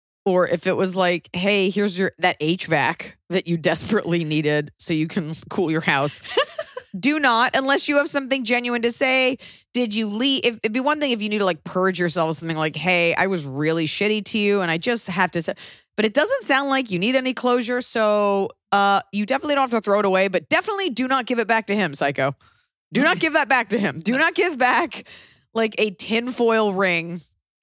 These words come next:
Speaker 1: that literally everyone has. W-, w-, why?
Speaker 2: Put, put it back in the
Speaker 1: You,
Speaker 2: back
Speaker 1: you
Speaker 2: seat
Speaker 1: got
Speaker 2: box
Speaker 1: some.
Speaker 2: you found it in. <laughs>
Speaker 1: Ten years. You'll s-, and g-, give yourself another ten years. You'll be shocked how little you care.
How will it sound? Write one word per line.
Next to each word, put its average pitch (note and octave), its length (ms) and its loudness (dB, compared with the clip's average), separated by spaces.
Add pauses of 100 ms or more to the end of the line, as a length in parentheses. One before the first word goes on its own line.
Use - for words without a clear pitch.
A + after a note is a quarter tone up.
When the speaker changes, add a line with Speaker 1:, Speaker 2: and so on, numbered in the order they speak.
(920)
Speaker 1:
that F#3+ 200 0
literally G#3 420 2
everyone F3 300 2
has. - 400 -4 (260)
W-, F#3 240 -2
w-, G#2 220 -10
why? F#3 560 0 (220)
Speaker 2:
Put, G3+ 120 -16
put C#4+ 520 -2
it B4 100 0
back E4+ 220 2
in - 60 -2
the C#4+ 60 2
Speaker 1:
You, A3+ 60 2
Speaker 2:
back G#3+ 200 2
Speaker 1:
you E3 100 0
Speaker 2:
seat G#3+ 40 2
Speaker 1:
got F#3+ 140 2
Speaker 2:
box G3 240 0
Speaker 1:
some. G#2+ 60 -10
Speaker 2:
you - 40 -12
found D#3+ 260 0
it D#3 120 -2
in. D3 300 -4
<laughs> - 1300 -20
Speaker 1:
Ten F#3+ 260 -2
years. D3+ 380 0
You'll F3 120 2
s-, - 140 -4
and C#3+ 260 -6
g-, - 140 -14
give F#3+ 200 -2
yourself A3+ 200 2
another F3+ 260 2
ten D#3 200 -2
years. C3+ 200 0
You'll D3+ 80 2
be D3 140 -4
shocked F3+ 480 0
how D3+ 120 2
little C3+ 240 -2
you A#2+ 140 -2
care. - 320 -4